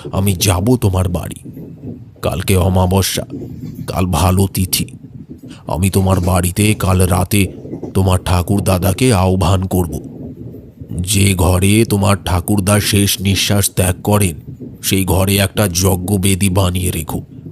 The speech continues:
আর তোমার বাড়ির ঠিকানাটা দাও। আমি সময় মতন চলে যাব। যজ্ঞের জন্য যা যা দরকার তা নিয়ে আমি যাব। তুমি শুধু খরচা বাবদ কিছু টাকা আমাকে এখন অগ্রিম দিয়ে রাখতে পারো।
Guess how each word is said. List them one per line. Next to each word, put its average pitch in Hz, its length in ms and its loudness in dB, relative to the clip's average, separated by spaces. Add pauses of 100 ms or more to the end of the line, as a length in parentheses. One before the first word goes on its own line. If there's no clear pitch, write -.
(120)
আর 73 120 0
তোমার 95 360 2
বাড়ির 90 380 2
ঠিকানাটা 95 560 0
দাও। 82 260 -6 (760)
আমি 131 180 0
সময় 113 380 2
মতন 110 340 0
চলে 85 340 0
যাব। - 220 -8 (840)
যজ্ঞের 90 420 0
জন্য 98 380 2
যা 92 180 2
যা 98 160 2
দরকার 92 480 0
তা 95 200 2
নিয়ে 98 360 2
আমি 95 200 0
যাব। 85 420 -2
তুমি 107 200 2
শুধু 101 320 0 (440)
খরচা - 500 -4
বাবদ 95 400 2
কিছু 113 280 0
টাকা 90 340 -2
আমাকে 92 360 0
এখন 90 320 -2
অগ্রিম 92 380 0
দিয়ে 92 280 2
রাখতে 82 360 -6
পারো। - 300 -8